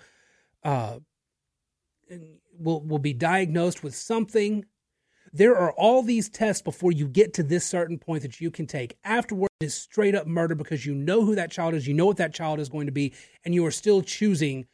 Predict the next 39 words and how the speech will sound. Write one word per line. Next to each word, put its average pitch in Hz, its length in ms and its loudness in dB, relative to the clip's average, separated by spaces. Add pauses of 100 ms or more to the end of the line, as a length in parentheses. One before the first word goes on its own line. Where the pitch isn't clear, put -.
(200)
to 170 120 -8
take 147 300 -4
that 135 220 -4
life. 156 260 -6 (100)
Absolutely, 208 420 -8
you 151 60 -14
can 165 120 -8
have 190 260 -4
that 165 160 -4
nuanced 151 500 -4
point. - 280 -6 (1080)
Absolutely, 196 540 -4
you 170 80 -8
can 190 140 -4
say, 170 140 -2
"Yes, 147 320 -6
I'm 135 140 -12
one 156 120 -6
hundred 156 200 -6
percent 147 360 -12
pro-life, 147 440 -8
but 147 120 -6
I 143 160 0
understand 185 520 -4
the 151 60 -6
circumstances, 165 640 -6
and 151 100 -10
I 165 80 -4
understand 170 400 0
the 147 40 0
emotional 151 360 -4
trauma 170 480 -4 (500)
in 160 420 0 (180)
rape, 160 280 0
incest 151 400 -2
life 127 240 -10
of 143 60 -12
the 139 60 -12
mother." 165 340 -8